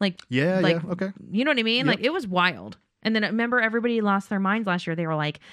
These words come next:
Speaker 1: "They're just teaching our kids to be strippers." <laughs> I was like, "Oh my God, what?" So yeah, that was last year. So the main thing we got out of this was a good Weeknd meme.
Speaker 2: True.
Speaker 1: And we got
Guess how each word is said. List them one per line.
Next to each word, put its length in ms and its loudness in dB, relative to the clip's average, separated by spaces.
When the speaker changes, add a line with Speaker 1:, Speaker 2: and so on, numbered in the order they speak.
Speaker 1:
"They're 160 -4
just 220 -10
teaching 380 -2
our 100 2
kids 200 -4
to 80 -6
be 100 0
strippers." 680 -2
<laughs> 520 -6
I 80 4
was 220 -2
like, 180 0
"Oh 120 -6
my 180 -6
God, 440 -6
what?" 340 -2
So 120 -4
yeah, 200 2
that 220 2
was 160 -2
last 280 -2
year. 140 -14
So 360 0
the 80 -4
main 220 -2
thing 140 -4
we 80 -2
got 180 0
out 140 2
of 80 -2
this 180 -2
was 160 -2
a 80 0
good 400 0
Weeknd 500 0
meme. 340 -2
Speaker 2:
True. 420 -2
Speaker 1:
And 460 0
we 80 -4
got 240 0